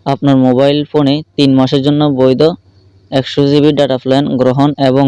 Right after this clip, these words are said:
সংগ্রহ করার যোগ্য কিনা তা পরীক্ষা করতে ফোন নাম্বার লিখুন।" আমরা যদি এখানে সরাসরি আমাদের ফোন নাম্বারটা লিখে দেই, ফোন নাম্বারটা লিখে দেওয়ার সাথে সাথে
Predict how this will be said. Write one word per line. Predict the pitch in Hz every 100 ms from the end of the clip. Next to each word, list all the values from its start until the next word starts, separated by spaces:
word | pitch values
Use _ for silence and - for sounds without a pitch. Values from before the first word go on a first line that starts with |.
| 127
সংগ্রহ | - 135 131 135 147
করার | - 147 147 151
যোগ্য | 139 131 131 123
কিনা | - 139 123
তা | 127
পরীক্ষা | 123 123 - 127
করতে | 127 120 _ - _ _ _ _
ফোন | 147 143
নাম্বার | 143 135 135
লিখুন।" | 123 117 113 123 _ _ _
আমরা | - 139 151
যদি | 165 165
এখানে | 156 160 165
সরাসরি | 160 143 147 147
আমাদের | 143 147 139
ফোন | - 143
নাম্বারটা | 143 143 135 - 135
লিখে | 127 - 135
দেই, | 127 117 - _ _ _ _ _ _
ফোন | 139 151
নাম্বারটা | 156 160 165 160
লিখে | 151 143 151
দেওয়ার | 156 156
সাথে | 160 - 135 151
সাথে | 151 160